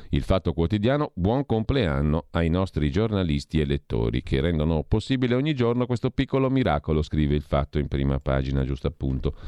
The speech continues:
Contro i rincari delle bollette, Cingolani dice: "Bisogna tassare le aziende di Stato", ma il governo è diviso, e poi i cinghiali in città perché circolano,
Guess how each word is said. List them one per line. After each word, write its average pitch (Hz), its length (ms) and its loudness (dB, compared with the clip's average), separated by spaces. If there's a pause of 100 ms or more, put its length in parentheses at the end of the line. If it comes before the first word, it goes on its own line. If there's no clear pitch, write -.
(640)
Contro 127 340 0
i 123 80 2
rincari 123 380 0
delle 117 160 2
bollette, 113 560 0
Cingolani 95 720 2
dice: 80 260 0
"Bisogna 85 340 2
tassare 117 840 0
le 98 120 4
aziende 98 640 2
di 85 120 2
Stato", 85 720 0
ma 73 160 -2
il 65 80 0
governo 67 440 0
è 64 60 -2
diviso, 87 460 0
e 110 80 -2
poi 78 240 0
i 73 60 -2
cinghiali 73 640 0
in 76 80 0
città 80 520 -2
perché 85 360 -2
circolano, 78 760 -2